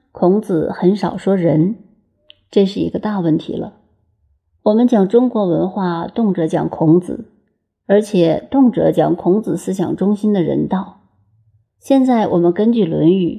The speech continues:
至少它的内容是孔子学生们直接的记载，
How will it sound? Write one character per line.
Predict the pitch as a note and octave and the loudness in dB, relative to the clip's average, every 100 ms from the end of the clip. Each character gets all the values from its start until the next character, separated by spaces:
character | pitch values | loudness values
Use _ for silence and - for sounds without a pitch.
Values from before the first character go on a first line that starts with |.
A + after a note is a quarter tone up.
| - _ _ _ _ _ | -14 _ _ _ _ _
至 | - A3 | -2 0
少 | F#3 E3 | -2 -4
它 | - G3 | -4 0
的 | F#3 | 0
内 | G3 F#3+ | 2 0
容 | E3 D#3+ E3+ | 0 0 -2
是 | - E3+ | -2 -4
孔 | F3 F3 F#3+ | 0 2 2
子 | E3+ | 0
学 | E3+ E3 | 0 0
生 | F3 F#3+ | 0 2
们 | F3 F3+ | 2 0
直 | F#3 E3 | -2 -2
接 | E3+ | 2
的 | A3 G3+ | 2 0
记 | B3 G3+ | -2 -4
载， | - - - | -6 -12 -18